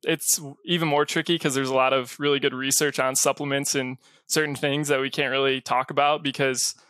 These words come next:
like, the way the F D A regulates, uh, drugs is, like, really s-, like, the scrutiny, like, they do a lot of scrutiny with, like, the different, like, tests and everything that they do and, like, different studies. Uh, and supplements aren't as regulated, which doesn't mean they're bad, but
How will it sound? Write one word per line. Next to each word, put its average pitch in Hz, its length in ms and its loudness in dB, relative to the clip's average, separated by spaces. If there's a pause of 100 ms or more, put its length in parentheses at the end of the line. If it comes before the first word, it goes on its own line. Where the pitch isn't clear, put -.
(300)
like, 135 140 -2
the 143 80 -2
way 139 120 2
the 131 120 2
F 139 180 -2
D 139 140 0
A 131 220 0
regulates, 131 920 0
uh, 123 400 0 (240)
drugs 139 500 0
is, 127 340 -2
like, 127 320 -2 (320)
really 143 280 2
s-, - 200 -6
like, 135 220 0
the 143 80 -2
scrutiny, 139 680 -2
like, 131 200 -2
they 139 80 0
do 143 140 -2
a 135 40 2
lot 135 140 4
of 131 40 0
scrutiny 139 460 -4
with, 131 180 -2
like, 127 220 0 (300)
the 143 80 -2
different, 135 400 -2 (180)
like, 131 220 0 (420)
tests 139 400 0
and 143 80 2
everything 135 440 0
that 135 100 2
they 143 120 2
do 135 280 -2
and, 131 80 0
like, 123 160 0
different 135 260 -2
studies. 139 520 0 (360)
Uh, 131 180 2
and 147 120 0
supplements 170 420 2
aren't 147 180 2
as 123 120 0
regulated, 165 560 0 (120)
which 156 80 -4
doesn't 170 200 2
mean 165 100 2
they're 143 120 2
bad, 147 380 2
but 135 220 2